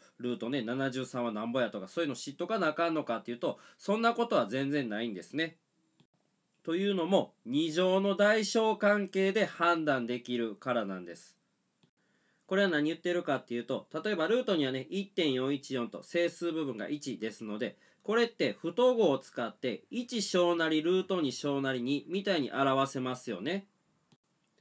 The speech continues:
ルート二は一と二の間、つまり一点ほにゃほにゃほにゃほにゃほにゃだっていう意味なんです。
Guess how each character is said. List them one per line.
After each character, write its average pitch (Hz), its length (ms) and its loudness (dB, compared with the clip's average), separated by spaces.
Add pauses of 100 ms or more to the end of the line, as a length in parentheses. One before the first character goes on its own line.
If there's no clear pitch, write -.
(220)
ル 156 220 2
ー 160 40 -6
ト 170 140 2
二 147 140 2
は 120 120 -2
一 - 260 -6
と 170 120 0
二 175 140 0
の 143 120 2
間、 107 220 0
つ - 180 -8
ま 180 80 2
り 147 80 -2
一 214 200 -6
点 151 320 2
ほ 139 180 -2
に 151 80 2
ゃ 156 60 2
ほ 175 100 -2
に 165 100 0
ゃ 139 60 0
ほ 139 100 -4
に 139 80 0
ゃ 139 80 -2
ほ 156 100 -4
に 156 80 0
ゃ 139 60 -2
ほ 143 120 -4
に 131 100 -2
ゃ 117 40 -2
だ 147 140 4
っ - 100 -6
て 147 120 -4
い 139 80 2
う 135 60 0
意 120 80 -4
味 104 100 -4
な 95 80 -4
ん 82 80 -14
で 78 60 -18
す。 - 120 -20